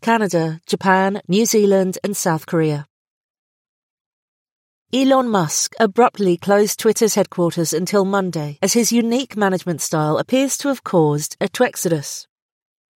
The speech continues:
Staff at the social media company were given a hardcore ultimatum by the new owner, leaving them the choice between long hours and high intensity and a severance package.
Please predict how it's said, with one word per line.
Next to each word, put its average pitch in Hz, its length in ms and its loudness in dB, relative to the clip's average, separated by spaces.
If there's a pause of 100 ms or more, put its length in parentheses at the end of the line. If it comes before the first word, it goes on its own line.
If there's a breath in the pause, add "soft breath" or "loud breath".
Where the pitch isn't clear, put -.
(240)
Staff 254 420 2
at 254 80 -4
the 240 80 -2
social 233 400 2
media 214 340 0
company 165 480 -2
were 180 120 2
given 220 280 2
a 214 260 0
hardcore 208 680 0
ultimatum 180 720 0
by 180 160 4
the 175 80 -2
new 175 220 0
owner, 180 500 0
leaving 247 340 2
them 233 140 -2
the 226 80 -2
choice 190 340 2
between 185 560 -2 (120)
long 214 280 2
hours 202 420 2
and 165 200 -4
high 170 180 -2
intensity 165 840 -4 (240)
and 247 140 -2
a 254 60 0
severance 151 420 -2
package. 147 500 -10